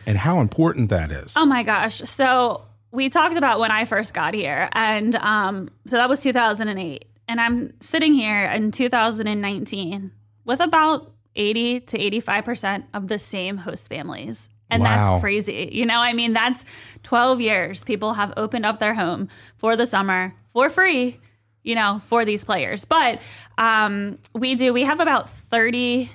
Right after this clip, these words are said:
Speaker 2: twenty-five to thirty guys on our team,
Speaker 1: Mm-hmm.
Speaker 2: and every single one of them have a host family.
Speaker 1: Oh, wow. I didn't realize it was
Speaker 2: Yep.
Speaker 1: the whole, so, wow.
Speaker 2: It's funny because I always hear from other teams in the Atlantic League, like,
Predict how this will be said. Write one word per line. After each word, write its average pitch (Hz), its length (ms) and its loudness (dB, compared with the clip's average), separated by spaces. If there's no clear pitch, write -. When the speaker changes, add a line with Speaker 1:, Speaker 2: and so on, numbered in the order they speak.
Speaker 2:
twenty-five 254 380 0
to 240 80 0
thirty 220 280 -2
guys 202 280 0
on 202 100 -2
our 190 120 -2
team, 190 380 -8
Speaker 1:
Mm-hmm. 110 180 2
Speaker 2:
and - 100 2
every 220 220 2
single 269 280 2
one 214 120 0
of 208 100 -4
them 196 120 -4
have 196 180 -2
a 190 40 -4
host 185 320 -8
family. - 540 -10
Speaker 1:
Oh, 180 140 4
wow. 131 320 4
I 110 80 6
didn't 151 180 4
realize 151 320 4
it 123 80 0
was 131 100 4
Speaker 2:
Yep. 233 80 0
Speaker 1:
the 123 80 4
whole, 120 160 0
so, - 220 0
wow. 120 480 4
Speaker 2:
It's 80 100 -4
funny 339 240 2
because 233 400 0
I 233 100 2
always 302 360 2
hear 240 360 2
from 226 180 -2
other 214 220 2
teams 226 240 0
in 208 60 -4
the 214 80 -2
Atlantic 208 340 -2
League, 196 220 -2
like, 190 260 -4